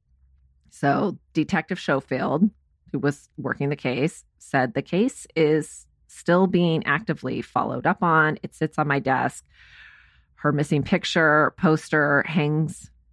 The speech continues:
in my office. I guess every detective has a certain unsolved investigation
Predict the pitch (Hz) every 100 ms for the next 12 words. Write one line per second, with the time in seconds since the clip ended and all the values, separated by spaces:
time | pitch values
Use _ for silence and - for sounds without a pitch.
0 | - 135 135 - 156 151 160 139 135 151
1 | - - _ _ _ _ 135 139 135 139
2 | - 165 175 170 156 151 143 - 143 135
3 | 165 127 131 - 123 123 113 - 147 156
4 | - 151 151 151 143 - 143 123 143 -
5 | 143 147 151 139 131 131 135